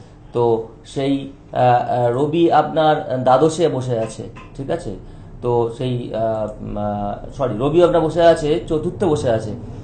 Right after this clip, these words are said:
তো রবির জায়গাটা খুব একটা খারাপ নেই, তো সেইখানে আপনার, আহ, একটু প্রতিকার করে নিলে হয়ে যাবে। আমি একটু সময়টা দেখিয়ে নিই। চার্ট বলছে আপনি ঠিকঠাক পথে এগোচ্ছেন এবং আপনার একটা,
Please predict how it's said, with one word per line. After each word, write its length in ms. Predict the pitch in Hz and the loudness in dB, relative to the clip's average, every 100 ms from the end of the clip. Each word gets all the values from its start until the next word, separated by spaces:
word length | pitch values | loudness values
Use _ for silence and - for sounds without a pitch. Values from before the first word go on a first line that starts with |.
| - - | -14 -8
তো 220 | 131 123 120 | 0 2 2
রবির 340 | 127 156 175 | 4 4 4
জায়গাটা 420 | 170 170 175 175 | 4 6 6 4
খুব 220 | 165 165 | 2 2
একটা 300 | 180 180 185 | 2 2 0
খারাপ 380 | 180 160 170 160 | 0 4 2 2
নেই, 360 | 165 170 143 185 - - - | 2 2 2 -2 -10 -16 -12
তো 80 | - | -10
সেইখানে 440 | 127 151 156 175 180 | -4 -2 -2 2 4
আপনার, 520 | 175 175 180 185 - | 4 6 6 6 2
আহ, 260 | 139 143 | 2 2
একটু 280 | - 151 202 | 0 -4 -6
প্রতিকার 440 | 156 170 185 190 185 | -4 -4 0 0 0
করে 280 | 190 190 | -2 -2
নিলে 220 | 196 190 190 | -2 -2 0
হয়ে 240 | 165 180 | 2 2
যাবে। 240 | 175 170 | 2 2
আমি 140 | 147 160 | 0 0
একটু 140 | 165 | -4
সময়টা 460 | - 170 180 196 214 | -4 -2 0 0 0
দেখিয়ে 300 | 185 180 165 | -2 -2 -2
নিই। 200 | 151 - - - | -2 -6 -16 -6
চার্ট 340 | 170 165 196 190 | 4 6 6 0
বলছে 540 | 180 208 202 208 214 | -2 0 0 0 2
আপনি 420 | 156 165 180 - | 2 0 -2 -6
ঠিকঠাক 380 | - 196 - 196 - | -4 -6 -4 -6 -4
পথে 220 | 196 190 | -6 -4
এগোচ্ছেন 580 | 185 170 190 180 196 185 | -4 -2 -2 -4 -8 -6
এবং 260 | 165 165 | -4 0
আপনার 320 | 143 - 175 | 0 0 0
একটা, 440 | 170 170 175 165 | 0 0 0 0